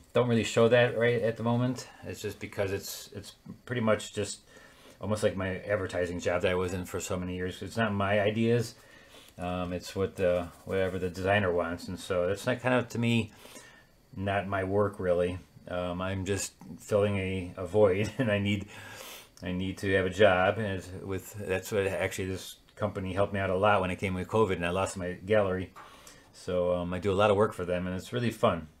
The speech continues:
It's really fun seeing, doing other kind of work, like abstracts and things that I normally don't do for myself, but it's helped me a lot to see that there's all different kinds of art. And so here you see I'm putting the darks in, and this is just creating the dark areas.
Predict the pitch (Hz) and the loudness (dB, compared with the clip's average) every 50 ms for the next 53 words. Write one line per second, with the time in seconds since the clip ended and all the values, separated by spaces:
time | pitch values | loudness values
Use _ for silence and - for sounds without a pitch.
0 | _ _ - - - 107 101 101 - - 107 101 98 92 - - 104 98 98 95 | _ _ -10 -4 -2 -2 -2 -2 2 2 2 2 2 0 -2 -4 -2 -2 -2 -4
1 | - - - - - - - - - 95 95 98 90 104 98 95 - - - - | -6 -10 -16 -20 -20 -20 -14 -10 -6 -4 -2 -2 0 0 -2 -2 -4 -10 -14 -20
2 | - - - 107 98 90 90 90 98 101 98 95 95 - - - - - - - | -20 -10 -6 -4 -4 -4 -2 0 2 2 2 0 -2 -8 -16 -20 -20 -18 -10 -8
3 | 90 - - 98 98 92 - - - - 95 90 101 - - - - 90 87 87 | -8 -8 -6 -6 -6 -6 -6 -4 0 2 4 4 2 0 -4 -6 -4 -4 -4 -6
4 | 85 82 - - - - - - - _ - 101 98 - 104 92 90 95 107 110 | -6 -8 -10 -14 -20 -20 -20 -20 -16 _ -6 -4 0 0 2 2 2 2 2 2
5 | 113 104 92 85 95 95 95 - 98 87 - 92 87 85 - - - 127 107 92 | 2 2 2 0 0 0 0 -2 -4 -4 -4 -4 -4 -2 2 6 6 8 8 6
6 | 95 92 - - - _ _ _ - - - - - _ _ - 87 90 87 - | 4 2 -2 -8 -14 _ _ _ -20 -20 -20 -20 -20 _ _ -6 -6 -4 0 0
7 | 107 101 - 98 92 92 98 104 104 101 - - 87 85 82 - - - 107 98 | 0 0 0 0 -2 0 2 2 2 2 0 -2 -4 -6 -6 -6 -6 -2 -2 -2
8 | 98 90 90 90 - - 87 82 92 98 104 107 104 107 107 101 98 - 104 95 | 0 0 -2 -2 -4 -6 -6 -4 0 2 4 4 2 2 -2 -2 -2 -2 -2 -2
9 | 95 92 92 92 90 87 - - - - _ - - - - - - - - - | 0 0 0 0 0 -2 -4 -10 -18 -20 _ -20 -20 -20 -20 -20 -20 -20 -20 -20
10 | - - - - - - - - 107 - 117 113 123 139 139 135 - 147 131 127 | -20 -20 -20 -20 -20 -20 -16 -14 -6 -2 0 2 2 2 2 4 6 6 6 6
11 | 120 143 139 131 117 101 113 107 120 - - - 143 135 123 110 117 120 117 135 | 4 4 4 4 4 6 6 6 4 4 2 2 4 4 4 2 0 0 0 -2
12 | 131 120 - 143 139 139 - - - - 139 139 139 139 139 139 139 139 131 131 | -4 0 2 2 2 2 0 -4 -2 2 4 4 6 4 4 2 -2 -2 -2 -4
13 | 131 117 127 117 123 123 - 110 110 107 104 110 110 107 107 107 110 110 107 104 | 0 2 2 2 2 2 0 0 2 4 4 6 8 8 8 8 8 8 6 4
14 | - | 0